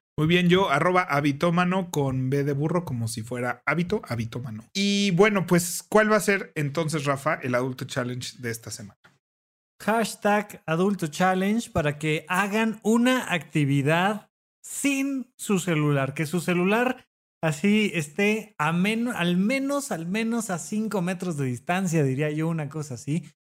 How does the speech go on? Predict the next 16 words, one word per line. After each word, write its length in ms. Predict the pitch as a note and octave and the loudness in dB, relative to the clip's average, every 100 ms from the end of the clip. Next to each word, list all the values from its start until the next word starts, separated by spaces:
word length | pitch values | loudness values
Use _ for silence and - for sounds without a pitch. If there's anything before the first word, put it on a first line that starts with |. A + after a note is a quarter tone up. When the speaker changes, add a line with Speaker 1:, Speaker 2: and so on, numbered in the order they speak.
| _ | _
Speaker 2:
Pero 160 | E3+ G3+ | -2 0
hagan 300 | A3 A#3 - | 0 -4 -2
algo 460 | F#3 A3 A3 A#3+ F#3 | -2 0 2 0 0
y 100 | E3+ | -4
cuéntenos 800 | G3 G#3 G#3 G#3 G#3 G#3+ - _ _ _ | -2 -2 0 0 0 -2 -8 _ _ _
qué 120 | G3 | 2
hicieron 600 | G3+ F#3 G#3 G#3+ A#3+ B3+ - | 2 2 2 4 2 0 -4
y 80 | D#3+ | -6
sobre 260 | D#3 C#3+ | -2 -4
todo 300 | D3 F3+ F3+ | -2 -2 0
cuéntenos 640 | F3+ F3+ F3+ E3+ E3+ E3+ - | -2 -2 -2 -2 -2 -4 -10
si 160 | - D3+ | -10 -8
se 100 | C#3+ | -6
acabó 300 | C3 C3+ D3+ | -4 -2 0
el 80 | D3+ | 0
mundo 560 | D3+ D3+ D3+ D3 D3 | -2 0 0 0 -2